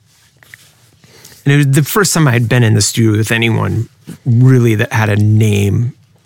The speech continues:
a noteworthy name. But to me, I was like, "Oh, this is huge."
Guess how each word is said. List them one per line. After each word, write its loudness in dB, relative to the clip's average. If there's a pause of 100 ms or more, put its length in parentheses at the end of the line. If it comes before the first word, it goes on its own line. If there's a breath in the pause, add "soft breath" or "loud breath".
a -4
noteworthy 0
name. -6
But -6
to -6
me, 0
I -4
was -6
like, -10 (120)
"Oh, -12
this -6
is -6
huge." -6